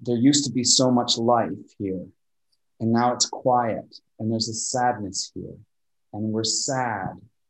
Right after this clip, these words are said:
We want more life. We want more life. We want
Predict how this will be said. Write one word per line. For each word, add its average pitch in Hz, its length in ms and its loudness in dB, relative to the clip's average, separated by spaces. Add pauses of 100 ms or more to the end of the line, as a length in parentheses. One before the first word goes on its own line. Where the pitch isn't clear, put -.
(2250)
We 120 120 -8
want 120 300 -4
more 117 220 -2
life. 110 460 -4 (1500)
We 113 80 -6
want 117 300 -6
more 113 200 -6
life. 110 380 -8 (4000)
We 117 100 -6
want 113 400 -2